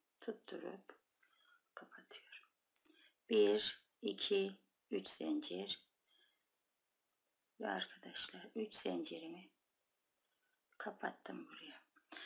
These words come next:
Şimdi arkadaşlar buraya ben, e, tam on tane arkadaşlar. On fazla değil. İçine on altı, on yedi tane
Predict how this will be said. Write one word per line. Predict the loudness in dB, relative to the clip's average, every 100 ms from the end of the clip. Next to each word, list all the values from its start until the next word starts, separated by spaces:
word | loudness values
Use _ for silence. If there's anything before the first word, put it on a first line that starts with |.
| -14
Şimdi | 0 10 12
arkadaşlar | 12 12 10 10 8 4 2 -4 -12 _ _ -14 -14 0
buraya | 10 12 12 12 12 -6 _ _ 12
ben, | 12 12 12 -4 -20 -20 -10 2
e, | 6 8 6 12
tam | 12 12 10 -4 -20 _ _ _ _ -20 -20 -20 _ _ _ _ _ _ _ _
on | 12 12 12
tane | 12 12 12
arkadaşlar. | 8 6 0 0 0 2 2 0 0 -8 _ _ _ _ _ _ _ _ _
On | 10 12
fazla | 12 12 12 12 6 10
değil. | 10 10 6 -4 -18 _ _ _ -20 -20 _
İçine | 6 10 12
on | 12
altı, | 12 12 12
on | 12 12
yedi | 10 4
tane | 8 8 10 4